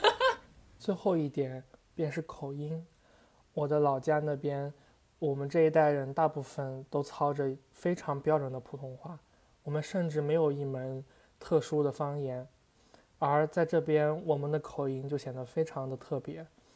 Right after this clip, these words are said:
当我说话的时候，我的身上的标签就变成了外地来的、北方来的，而这边的人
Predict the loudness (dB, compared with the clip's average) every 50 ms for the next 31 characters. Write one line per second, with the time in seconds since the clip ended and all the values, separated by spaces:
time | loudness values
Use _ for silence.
0 | _ _ _ _ 8 8 10 10 10 8 8 8 8 6 4 2 4 6 6 6
1 | 6 6 4 4 4 2 -2 -6 -8 -10 -10 -8 -4 -2 0 0 -2 -4 -8 -20
2 | -20 _ _ _ 0 0 2 2 0 -2 -2 -2 -2 0 0 0 0 0 0 0
3 | 0 0 -2 -2 0 0 0 0 -2 -2 0 0 2 2 2 0 0 -4 -6 -4
4 | -4 -2 0 0 0 0 0 -2 -4 -6 -6 -8 -10 -10 -12 -12 -14 -14 _ _
5 | _ _ -8 -4 -4 -4 -4 -2 0 0 2 2 2 0 -2 -2 -6 -10 -12 -12
6 | -14 _ _ _ _ _ _ _ _ _ 0 2 2 2 4 4 4 4 4 2
7 | 2 2 2 2 2 0 -2 -4 -6